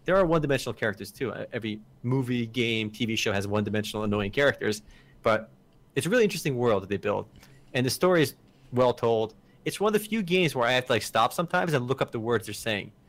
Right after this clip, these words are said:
Like, they, they actually purposefully use a lot of, like, old language, like, e-, old English words that don't get used too often anymore.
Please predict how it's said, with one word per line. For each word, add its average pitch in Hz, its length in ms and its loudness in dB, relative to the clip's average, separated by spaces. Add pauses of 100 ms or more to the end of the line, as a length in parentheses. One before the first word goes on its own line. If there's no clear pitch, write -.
(260)
Like, 120 100 0
they, 175 100 4
they 190 200 6
actually 220 340 2
purposefully 202 480 -6
use 160 140 -6
a 147 60 -6
lot 135 160 0
of, 123 80 -2
like, 117 160 0
old 127 260 -2
language, 127 560 -2
like, 104 140 -10 (120)
e-, 147 80 -6
old 151 200 0
English 147 260 -4
words 131 160 0
that 110 60 -6
don't 113 140 0
get 113 100 -8
used 123 200 -4
too 156 120 -2
often 160 200 -2
anymore. 202 320 -4